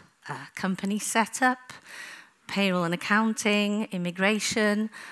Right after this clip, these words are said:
and all sorts of advice on H R, employment laws, and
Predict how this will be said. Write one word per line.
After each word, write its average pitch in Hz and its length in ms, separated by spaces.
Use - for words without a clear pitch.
and 180 180
all 190 160
sorts - 400
of 180 160
advice 180 640
on 156 280
H 196 300
R, 190 320
employment 180 580
laws, 170 600
and 160 320